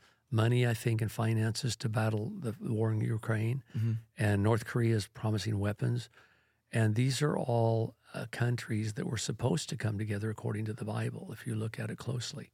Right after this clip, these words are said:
Speaker 2: Mm-hmm.
Speaker 1: And it's all happening. And then I told you before, and you've heard this many times, but I think the key to the last day prophecy is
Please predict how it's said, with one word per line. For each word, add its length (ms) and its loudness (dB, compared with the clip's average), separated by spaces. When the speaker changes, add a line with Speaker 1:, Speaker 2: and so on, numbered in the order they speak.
Speaker 2:
Mm-hmm. 220 2
Speaker 1:
And 320 2
it's 160 0
all 140 2
happening. 600 -2
And 120 2
then 120 4
I 120 2
told 380 0
you 180 2
before, 460 0
and 140 0
you've 180 -2
heard 220 -2
this 200 -4
many 240 0
times, 420 -6
but 160 -6
I 100 4
think 180 4
the 100 0
key 380 0
to 420 0
the 140 0
last 380 0
day 380 -2
prophecy 800 -4
is 400 2